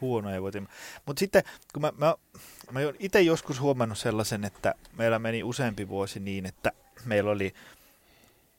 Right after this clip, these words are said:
niinku aito halu auttaa ihmisiä ja, ja jopa saatiin autettuakin ja niin edespäin.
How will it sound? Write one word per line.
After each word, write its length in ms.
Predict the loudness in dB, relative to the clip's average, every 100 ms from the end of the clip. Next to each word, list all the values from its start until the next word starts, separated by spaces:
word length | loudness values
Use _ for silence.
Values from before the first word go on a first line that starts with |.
| _ -12
niinku 260 | -8 -6 4
aito 360 | 6 6 4 4
halu 360 | 6 4 4
auttaa 720 | 6 6 4 _ 2 4 4 2 _ _ _ _ _ -2
ihmisiä 600 | -2 0 -4 0 2 4
ja, 200 | 4 4
ja 180 | 2
jopa 320 | 2 2 2 4
saatiin 360 | 4 4 4
autettuakin 720 | 6 4 0 -4 -6 -4 -4
ja 60 | -4
niin 200 | -4 -4
edespäin. 460 | -4 -4 0 0